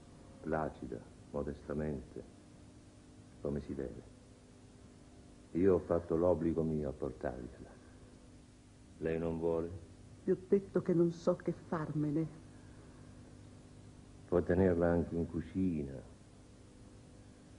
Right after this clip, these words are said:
Speaker 1: anche nella carboniera, anche farla dormire sotto i fornelli, insieme con la gatta.
Speaker 2: Volete farmi perdere la pazienza voi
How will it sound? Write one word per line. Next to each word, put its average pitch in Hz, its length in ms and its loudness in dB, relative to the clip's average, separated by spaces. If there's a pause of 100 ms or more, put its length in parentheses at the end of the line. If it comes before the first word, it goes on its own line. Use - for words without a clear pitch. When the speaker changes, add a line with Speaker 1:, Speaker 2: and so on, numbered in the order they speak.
(240)
Speaker 1:
anche 76 300 2
nella 71 280 2
carboniera, 69 960 0 (2000)
anche 76 300 2
farla 78 240 0
dormire 78 460 2
sotto 76 360 -4
i 71 60 0
fornelli, 69 880 0 (500)
insieme 71 480 -2
con 69 120 0
la 67 100 0
gatta. 69 540 -4 (1300)
Speaker 2:
Volete 156 240 -10
farmi 160 300 -6
perdere - 320 -10
la - 80 -12
pazienza - 580 -10
voi 156 120 -10